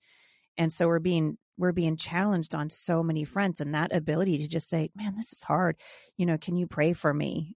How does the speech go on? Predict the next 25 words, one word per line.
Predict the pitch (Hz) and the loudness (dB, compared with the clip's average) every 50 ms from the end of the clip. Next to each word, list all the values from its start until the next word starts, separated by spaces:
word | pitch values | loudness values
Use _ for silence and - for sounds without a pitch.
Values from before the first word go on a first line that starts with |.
| _ - | _ -10
Uh, | 160 151 156 165 - | -8 -6 -6 -6 -4
one | - 180 196 214 | 2 2 2 4
of | 208 190 | 4 2
the | 185 | 4
reasons | 185 180 170 170 151 - | 2 2 2 2 0 2
I | 165 160 | 2 2
love, | 156 160 165 156 156 151 170 | 2 2 2 2 2 2 0
so | - - - - 214 226 233 214 | -4 -4 0 2 4 4 4 4
much | 190 156 147 - - | 2 0 0 -2 0
love | 160 160 151 143 143 | 2 2 2 2 0
the | 156 | 0
Homeschool | 151 147 143 - - 147 139 | 0 0 0 0 -2 -2 0
Resource | 151 160 165 - 147 135 - | 0 -2 -2 -2 -2 -2 -2
Center | - 135 131 127 127 131 - _ _ - - - _ _ _ _ _ - | -2 -2 -2 -2 -2 -4 -6 _ _ -20 -20 -20 _ _ _ _ _ -2
is | 160 147 156 | -2 0 2
that | 156 143 131 - | 2 0 0 0
we, | - 165 165 165 - - | -4 -6 -6 -6 -6 -2
this | - 185 180 - | 0 0 2 2
is | 170 151 | 2 0
a | 165 151 | -2 -2
place | - - 143 143 - | 0 0 0 0 0
for | - 151 139 | -2 -2 -4
people | - 151 - - 135 | -4 -6 -6 -6 -6
to | - 143 | -8 -8
come | - - 143 131 123 139 143 | -6 -4 -2 -2 -2 -4 -6